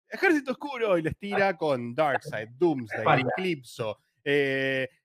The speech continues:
Speaker 1: eh, Dandy Dio, eh,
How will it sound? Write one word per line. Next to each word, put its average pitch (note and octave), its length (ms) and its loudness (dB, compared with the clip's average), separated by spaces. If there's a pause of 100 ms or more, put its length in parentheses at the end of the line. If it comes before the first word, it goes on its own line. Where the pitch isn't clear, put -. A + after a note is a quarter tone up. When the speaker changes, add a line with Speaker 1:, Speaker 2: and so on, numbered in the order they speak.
Speaker 1:
eh, D#3+ 380 -8
Dandy F3 360 2
Dio, E3+ 540 0 (200)
eh, D3 580 0